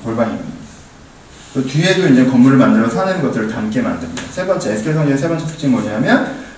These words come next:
제사장이나 레위-, 레-, 제사장들이 살 수 있게 거-,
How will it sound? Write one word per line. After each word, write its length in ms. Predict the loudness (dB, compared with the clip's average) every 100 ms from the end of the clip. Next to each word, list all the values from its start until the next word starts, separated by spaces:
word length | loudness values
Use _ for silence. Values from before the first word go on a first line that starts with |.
| -4
제사장이나 500 | 0 4 4 4 4
레위-, 580 | 4 4 2 0 -4 -4
레-, 380 | 0 0 0 -2
제사장들이 540 | 0 2 2 4 4
살 200 | 4 2 2
수 100 | 2
있게 520 | 0 2 2 2 -2
거-, 100 | 0